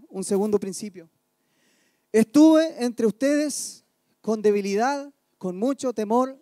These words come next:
y temblor". Si uno lo viera humanamente, diría, "Ya, Pablo, ¿de a dónde si te las sabías todas?". ¿Mm? O sea, yo quisiera saber un cuarto de lo que sabía Pablo, hermano.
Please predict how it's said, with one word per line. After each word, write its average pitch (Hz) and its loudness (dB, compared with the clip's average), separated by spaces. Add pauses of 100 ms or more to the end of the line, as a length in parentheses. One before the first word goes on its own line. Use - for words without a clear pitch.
y 196 -8
temblor". 185 2 (1040)
Si 202 -6
uno 269 0
lo 247 4
viera 262 4
humanamente, 233 -4
diría, 190 -2
"Ya, 117 -12 (240)
Pablo, 90 -16 (760)
¿de 139 -12
a 123 -14
dónde 147 -6
si 151 -12
te 156 -10
las 147 -14
sabías 147 -6
todas?". - -14 (1080)
¿Mm? 156 -18
O - -20
sea, 139 -12
yo 143 -4
quisiera 175 -6
saber 175 -6
un 165 -12
cuarto 208 -2
de 208 0
lo 196 -4
que 180 -12
sabía 196 -4
Pablo, 165 -8
hermano. 120 -20